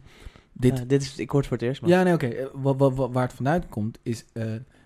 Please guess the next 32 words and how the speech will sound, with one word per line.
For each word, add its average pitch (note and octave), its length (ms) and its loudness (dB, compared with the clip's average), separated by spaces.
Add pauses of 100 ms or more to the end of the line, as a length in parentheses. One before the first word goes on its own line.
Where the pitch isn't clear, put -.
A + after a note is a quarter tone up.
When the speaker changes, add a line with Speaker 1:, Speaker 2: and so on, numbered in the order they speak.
(580)
Speaker 1:
wat, A#2 360 -4
waarover A2 340 0
gestemd C#3 380 0
is A2 100 -4
en A2 80 -2
waar A2 160 -2
politieke A2 440 -6
partijen G#2+ 400 -4
een, G#2 160 -4
een G2+ 60 -10
standpunt E3 380 -2
over G2+ 140 -2
hadden. G#2 220 -2 (680)
Moet D3 380 6
iedereen, C3 520 0 (140)
gaan C3+ 200 -4
we C#3 60 0
de C3+ 120 -2
kosten C#3+ 520 -2
van A#2+ 240 -4
afvalverwerking B2 840 -4
gelijk A#2 320 0
verdelen? C3 640 2
Of - 160 -4
gaan C#3+ 200 -4
de D3 60 0
mensen C#3+ 320 0
die B2+ 120 4
meer C3 240 2
afval C3+ 340 0
be-, D3 180 -2
eh, C3+ 260 -4